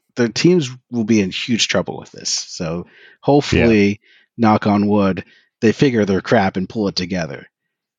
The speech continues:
Speaker 2: Yeah, you've seen a lot of new teams come in in the past few years, and to see all of them just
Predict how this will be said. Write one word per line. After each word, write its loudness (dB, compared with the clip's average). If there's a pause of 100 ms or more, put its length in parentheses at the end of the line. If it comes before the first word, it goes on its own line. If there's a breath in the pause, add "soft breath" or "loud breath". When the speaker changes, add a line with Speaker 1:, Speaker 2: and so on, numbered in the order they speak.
(800)
Speaker 2:
Yeah, 6
you've 4
seen 4
a 2
lot 4
of 2
new 4
teams 2
come 2
in 4
in 4
the 2
past 0
few 2
years, 2
and 0
to 2
see 2
all 2
of 0
them 0 (200)
just -2